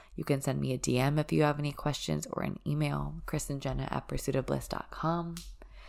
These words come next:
If you feel called to working with me, right now, I only have one-on-one available. So if you feel called, and you'll know if you do,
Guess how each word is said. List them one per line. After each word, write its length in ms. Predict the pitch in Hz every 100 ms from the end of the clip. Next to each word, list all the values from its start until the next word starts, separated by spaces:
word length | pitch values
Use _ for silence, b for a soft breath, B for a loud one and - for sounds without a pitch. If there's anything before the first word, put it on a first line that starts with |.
| B B -
If 120 | 190
you 60 | 190
feel 200 | - 170
called 260 | - 151
to 80 | 147
working 340 | 143 139 - 143
with 220 | 143 -
me, 300 | 139 139 143 - - - _ - - - -
right 200 | 160 160
now, 360 | - 131 131 -
I 140 | 135 -
only 240 | 143 143
have 160 | 143 135
one-on-one 680 | 131 131 131 127 123 143 151 B B B B -
available. 680 | 143 135 131 131 135 165 -
So 420 | - 143 139 143 - -
if 180 | 139 151
you 80 |
feel 200 | 147 151
called, 400 | - 139 131 135
and 160 | 139 135
you'll 120 | 135
know 260 | 135 139 143
if 80 | -
you 80 | 170
do, 420 | 156 147 151